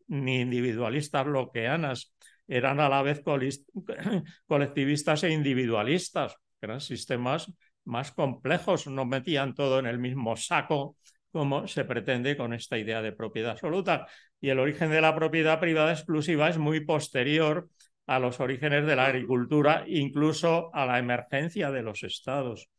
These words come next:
Es lo, estos son, eh, vamos, cosas que en este libro concluye después de manejar cantidad de bibliografía y de, y de, y de datos, ¿no? Entonces,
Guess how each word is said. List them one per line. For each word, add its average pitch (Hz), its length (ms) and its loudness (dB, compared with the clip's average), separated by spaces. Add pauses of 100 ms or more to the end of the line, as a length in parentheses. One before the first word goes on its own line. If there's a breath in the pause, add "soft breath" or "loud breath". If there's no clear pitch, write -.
(300 soft breath)
Es - 160 -14
lo, - 280 -12
estos - 340 -10
son, 123 400 -2
eh, 113 420 -2
vamos, 139 360 -2
cosas - 440 -6
que 123 300 0 (220 loud breath)
en 117 120 -6
este 120 240 -2
libro 123 340 2
concluye 135 760 0 (260 soft breath)
después 123 600 -2
de 139 400 4
manejar 139 880 2 (220)
cantidad 123 720 0
de 131 220 -4
bibliografía 113 1000 -4 (140)
y 135 160 -6
de, 104 340 -6
y 127 140 -8
de, 98 360 -8
y 131 160 -8
de 95 140 -8
datos, 92 500 -8
¿no? 143 180 -14 (460 loud breath)
Entonces, 131 720 0